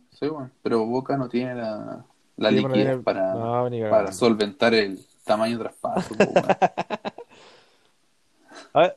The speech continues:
Speaker 2: pero no
Speaker 1: No,
Speaker 2: tienen
Speaker 1: pero
Speaker 2: que pagar pase, no tienen que pagar pase, ¿o no?
Speaker 1: No,
Speaker 2: Ya se fue el
Speaker 1: no.
Speaker 2: weón, po.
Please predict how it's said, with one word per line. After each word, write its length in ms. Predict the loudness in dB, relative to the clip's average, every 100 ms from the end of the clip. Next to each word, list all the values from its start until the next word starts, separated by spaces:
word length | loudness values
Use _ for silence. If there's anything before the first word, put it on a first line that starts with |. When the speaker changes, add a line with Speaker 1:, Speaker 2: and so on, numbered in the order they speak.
| 0
Speaker 2:
pero 160 | 4
no 60 | 6
Speaker 1:
No, 60 |
Speaker 2:
tienen 140 | 6 6
Speaker 1:
pero 20 |
Speaker 2:
que 60 | 8
pagar 240 | 6 6
pase, 280 | 6 6 4
no 60 | 2
tienen 200 | 0 -2
que 100 | 0
pagar 180 | -2 0
pase, 300 | -4 -2 -2
¿o 80 | -2
no? 240 | -6 -12 _ _ _ _ _ _ _ _ _
Speaker 1:
No, 160 | 2 4
Speaker 2:
Ya 80 | 4
se 100 | 4
fue 140 | 4
el 60 | 6
Speaker 1:
no. 60 | 6
Speaker 2:
weón, 120 | 2
po. 160 | -8